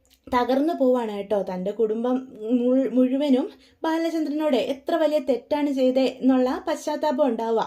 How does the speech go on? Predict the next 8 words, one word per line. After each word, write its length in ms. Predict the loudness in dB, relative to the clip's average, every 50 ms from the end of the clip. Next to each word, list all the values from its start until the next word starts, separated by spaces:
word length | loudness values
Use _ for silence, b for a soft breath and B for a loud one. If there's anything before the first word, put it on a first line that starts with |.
| -4 -8
ബാലചന്ദ്രനെ 580 | -8 -8 -6 -6 -6 -6 -8 -8 -8 -8 -8 -4
കെട്ടിപ്പിടിച്ച് 640 | -4 -4 -4 -4 -8 -8 -6 -6 -6 -4 -4 -4 -4 B B B B B B -4
മനു 200 | -2 -2 0 0
കരയുന്നതൊക്കെ 640 | 0 0 0 0 -2 -2 -2 0 -2 -2 0 0
നമുക്ക് 300 | 0 2 2 0 0 -2
കാണാനായിട്ട് 560 | -2 -4 -4 -4 -4 -4 -4 -2 -2 -2 -4 -4
സാധിക്കും 460 | -4 -4 -4 -4 -6 -6 -6 -6 -6
കേട്ടോ. 200 | -4 -2 -4